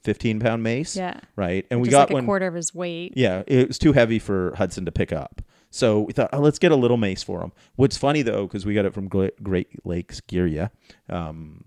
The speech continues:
Speaker 1: that's who we get our kettlebells from as well. Um, if you use code live wild for a five percent discount.
Speaker 2: <laughs>
Speaker 1: Um, I, I feel like such a real podcaster having promo codes. Um, but it was funny 'cause y-, you got that for him.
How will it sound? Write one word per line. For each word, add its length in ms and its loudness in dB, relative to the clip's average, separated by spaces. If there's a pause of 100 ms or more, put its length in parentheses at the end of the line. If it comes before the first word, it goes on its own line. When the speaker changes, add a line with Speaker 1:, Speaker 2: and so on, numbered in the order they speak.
Speaker 1:
that's 240 -8
who 80 -10
we 100 -12
get 120 -8
our 60 -10
kettlebells 400 -8
from 200 -8
as 100 -16
well. 280 -4 (140)
Um, 440 -10
if 120 -14
you 80 -6
use 180 -4
code 340 -2
live 240 0
wild 480 6
for 140 2
a 40 4
five 220 8
percent 240 6
discount. 420 4
Speaker 2:
<laughs> 40 -4 (380)
Speaker 1:
Um, 340 6 (380)
I, 280 -6 (100)
I 80 4
feel 160 6
like 120 6
such 200 2
a 20 0
real 240 2
podcaster 680 0
having 240 -2
promo 280 2
codes. 380 -2 (360)
Um, 440 2 (280)
but 380 4 (140)
it 140 4
was 100 -4
funny 240 0
'cause 280 -8 (360)
y-, 120 -14
you 280 -4
got 240 2
that 200 0
for 220 -10
him. 160 -16